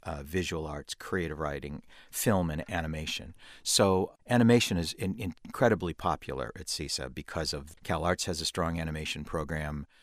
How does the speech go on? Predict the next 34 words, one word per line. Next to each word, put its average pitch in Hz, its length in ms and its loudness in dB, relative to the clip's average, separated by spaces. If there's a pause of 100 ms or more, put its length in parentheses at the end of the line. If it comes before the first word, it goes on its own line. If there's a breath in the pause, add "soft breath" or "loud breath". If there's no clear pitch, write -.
(200 soft breath)
We're 85 300 0
well 85 300 2
known 92 280 4
for 85 300 2
it. - 140 -2
So 92 440 2
the 101 140 -6
film 123 260 6
Coco, 131 540 2 (400 soft breath)
which - 300 -2
just, - 420 0
uh, 85 100 2
won 85 320 0
the 80 240 -2
Academy 80 440 -4
Award 73 260 -4
for - 100 -6
Best - 460 -6
Animated 80 460 -6
Film, 82 380 -2 (180)
the 101 320 0
producing 117 420 2
director, 87 540 0 (100)
art 95 240 0
director 82 400 -2
on 78 160 -4
that, 76 240 -4 (100)
uh, 82 220 -2
Adrienne 87 340 2
Molina, 80 460 2 (300 soft breath)
is 98 160 2
a 90 40 -2
cesa - 360 -4
grad. - 340 -12